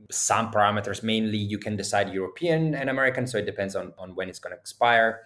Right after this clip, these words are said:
and you have the ability to exercise it before or at the expiry. Flexibility on underlying assets, flexibility of call and puts, and, and the kind of collateral. As a high level, uh, the way it works is that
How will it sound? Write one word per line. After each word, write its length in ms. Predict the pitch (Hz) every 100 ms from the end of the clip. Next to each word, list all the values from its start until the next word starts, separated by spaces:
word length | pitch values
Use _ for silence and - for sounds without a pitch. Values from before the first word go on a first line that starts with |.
| -
and 140 | 92
you 120 | 95 101
have 140 | 95
the 60 | 95
ability 280 | 98 92 -
to 260 | 92 87 90
exercise 480 | - 104 - 95 92
it 120 | -
before 560 | 98 - 107 92 90 -
or 400 | 101 90 87 -
at 140 | 104
the 60 | 101
expiry. 760 | - - 139 127 127 127 127 -
Flexibility 680 | - 165 165 143 139 127 127
on 360 | 107 107 101 101
underlying 520 | 101 92 101 120 117
assets, 680 | 117 117 - 117 117 113 -
flexibility 640 | - 110 - 104 104 101
of 240 | 92 -
call 260 | - 123 113
and 160 | 101
puts, 380 | 101 117 113 -
and, 380 | 104 101 98 95 _
and 260 | 104 101 98
the 80 |
kind 520 | 101 - 113 110 107 95
of 180 | 92 -
collateral. 520 | 98 85 76 - - _ _ - - - -
As 200 | 127 156
a 80 |
high 460 | 147 131 - 190 233
level, 680 | 214 139 120 135 185 - _ _ _ _ _ _ _
uh, 380 | - 113 113 110
the 120 | 110 110
way 180 | 147
it 100 | 180
works 360 | 139 135 139 -
is 160 | 123 -
that 320 | 120 -